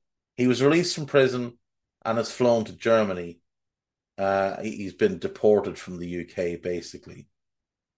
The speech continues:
Um, firstly, he was given two and a half years. Why is he out after eight months? Secondly,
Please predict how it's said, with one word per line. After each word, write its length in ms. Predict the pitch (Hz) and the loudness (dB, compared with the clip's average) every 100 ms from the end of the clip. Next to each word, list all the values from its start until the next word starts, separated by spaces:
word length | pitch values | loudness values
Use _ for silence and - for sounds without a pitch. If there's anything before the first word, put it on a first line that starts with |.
| _ _ _ _ _ - | _ _ _ _ _ -2
Um, 560 | 107 110 107 107 104 | 0 2 2 0 -4
firstly, 540 | - 240 262 135 104 90 | 4 6 6 2 0 -2
he 220 | - 104 | -8 -8
was 220 | 101 - _ _ | -8 -14 _ _
given 240 | 135 107 101 | -2 0 0
two 160 | 123 | 0
and 100 | 104 | 0
a 40 | 95 | 0
half 260 | 95 90 | -2 -2
years. 340 | 113 95 - - | 0 0 -2 2
Why 140 | 110 | 4
is 160 | 110 101 | 4 2
he 140 | 101 | 2
out 120 | 98 | 4
after 320 | 95 95 - | 2 0 -4
eight 160 | 92 90 | -6 -6
months? 440 | 101 90 85 - _ _ _ | -4 -6 -8 -16 _ _ _
Secondly, 840 | - 170 180 185 127 101 92 85 | 0 4 4 4 0 0 -2 -6